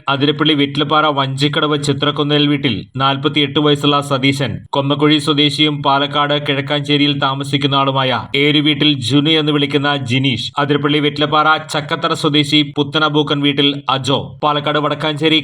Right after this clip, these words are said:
കമ്മത്തറ സ്വദേശി പ്രധാനി വീട്ടിൽ ഫൈസൽ എന്നിവരെയാണ് ചാലക്കുടി പോലീസ് പിടികൂടി മുംബൈ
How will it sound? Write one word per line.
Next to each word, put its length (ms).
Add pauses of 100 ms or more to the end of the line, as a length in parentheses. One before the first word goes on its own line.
(120)
കമ്മത്തറ 500
സ്വദേശി 400 (400)
പ്രധാനി 400
വീട്ടിൽ 220 (100)
ഫൈസൽ 400 (180)
എന്നിവരെയാണ് 560 (140)
ചാലക്കുടി 500
പോലീസ് 360
പിടികൂടി 440 (180)
മുംബൈ 280